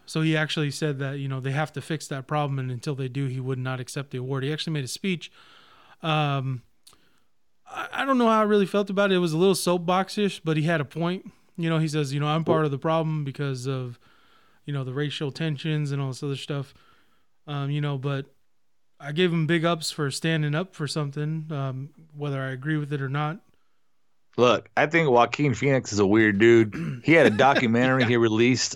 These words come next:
Speaker 2: on Netflix where he said eating eggs is similar to smoking cigarettes. So I think the dude's freaking nuts. So, like, whatever, you're crazy, but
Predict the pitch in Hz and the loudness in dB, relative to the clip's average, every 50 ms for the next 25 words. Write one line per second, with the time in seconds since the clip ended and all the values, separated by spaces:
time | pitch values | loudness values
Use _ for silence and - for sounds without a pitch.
0 | - - 113 110 107 107 98 101 113 131 107 - - - 143 143 147 143 - - | -2 0 2 4 4 4 4 4 2 2 0 -2 0 4 4 4 4 4 0 -4
1 | - - 143 135 120 110 107 110 113 117 113 - - 131 120 120 117 117 113 101 | -4 -2 0 2 4 4 4 4 4 2 2 2 4 4 6 6 6 6 4 2
2 | 92 - - 147 135 139 139 139 131 123 - - 117 123 123 127 131 135 139 131 | -2 -4 0 2 4 4 4 4 4 2 2 2 4 6 6 6 6 4 2 0
3 | 117 - 90 87 113 110 104 - - - 135 127 127 127 123 120 127 127 123 - | 2 2 4 4 6 6 4 4 4 6 6 8 8 8 8 8 6 6 4 2
4 | 107 - - - 123 123 117 120 107 - 113 110 107 98 - - 123 120 131 127 | 2 2 2 2 4 6 6 6 4 4 4 6 6 4 4 4 4 6 6 6
5 | 135 143 151 143 - - - - - _ _ _ - - - - - - - - | 6 6 4 2 0 -6 -6 -6 -8 _ _ _ -20 -20 -18 -16 -16 -16 -16 -12
6 | _ - - 117 113 123 139 139 120 107 98 120 123 123 120 - - 123 113 - | _ 0 4 6 6 6 6 6 4 4 6 6 6 4 4 2 2 2 4 4
7 | 101 92 92 95 104 123 139 - - - - - - - - - - 113 107 107 | 6 6 6 6 6 4 2 2 -2 -4 -4 -4 -6 -6 -4 -2 2 4 4 6
8 | 104 104 101 98 98 95 101 98 98 95 92 - - - 104 110 120 127 127 131 | 6 6 6 6 6 6 4 4 4 2 0 -2 0 4 4 6 6 6 6 6
9 | 135 120 110 104 - - 123 120 127 120 120 127 123 101 113 107 104 104 | 6 6 4 4 4 4 4 6 6 4 4 4 4 4 4 2 2 0